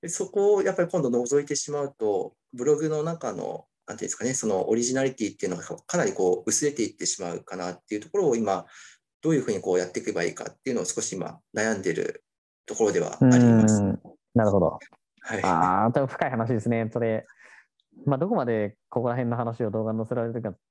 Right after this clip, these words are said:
Speaker 2: うのは分からないんで、まあ、動画にもしかしたら載らないかもしれないんですけど、
Speaker 1: はい。
Speaker 2: 確かに言ってる通りで、ビフォーアフターって結局薬機法に引っかかってくるんですよね。
Speaker 1: そ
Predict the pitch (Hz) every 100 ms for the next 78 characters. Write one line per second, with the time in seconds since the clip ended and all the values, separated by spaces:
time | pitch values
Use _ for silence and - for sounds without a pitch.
0 | - 104 98 117 123 113 90 87 95 85
1 | 95 - 131 147 156 151 - 147 143 117
2 | 110 90 95 101 107 101 92 90 98 95
3 | 87 - - 92 82 - - 165 202 151
4 | 120 104 110 196 208 190 101 104 101 101
5 | 127 233 240 110 - - - - 208 196
6 | 220 269 311 294 254 - 254 247 127 110
7 | 82 80 80 73 90 156